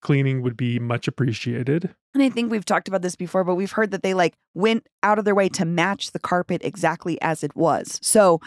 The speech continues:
Speaker 2: again, you won't notice, but I think you're right, Paul. It'll look brighter. I don't think it was just your memory that sepia,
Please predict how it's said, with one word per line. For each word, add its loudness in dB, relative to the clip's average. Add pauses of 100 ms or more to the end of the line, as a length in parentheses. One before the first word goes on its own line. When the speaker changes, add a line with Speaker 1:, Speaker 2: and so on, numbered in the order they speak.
(160)
Speaker 2:
again, 2 (280)
you 8
won't 4
notice, 4
but 4
I 4
think 2
you're 8
right, 4
Paul. 4
It'll 4
look 2
brighter. 0 (340)
I 4
don't 0
think 2
it 4
was 2
just 2
your 4
memory 4
that 4
sepia, 2